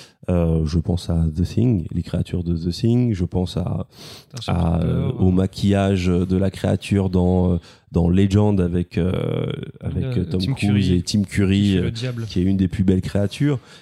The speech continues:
Speaker 1: Et même dans les exemples récents, je pense à Hellboy, on a beaucoup gagné à ce que ce soit, euh, un acteur grimé et pas forcément une créature numérique. Euh,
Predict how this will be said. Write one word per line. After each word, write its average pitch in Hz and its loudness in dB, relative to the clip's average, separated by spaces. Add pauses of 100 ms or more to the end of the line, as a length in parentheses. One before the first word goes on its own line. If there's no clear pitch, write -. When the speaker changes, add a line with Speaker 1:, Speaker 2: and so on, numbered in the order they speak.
Speaker 1:
Et 101 4
même 127 4
dans 117 2
les 104 0
exemples 110 -2
récents, 117 2
je - -2
pense 98 0
à 90 0
Hellboy, 104 2
on 90 2
a 90 2
beaucoup 98 0
gagné 104 4
à 95 2
ce - -8
que - -8
ce 90 -2
soit, 95 0
euh, 90 0 (340)
un 95 0
acteur 98 0
grimé 98 2
et 92 2
pas 95 0
forcément 95 2
une 92 0
créature 90 -2
numérique. 98 0 (560)
Euh, 90 2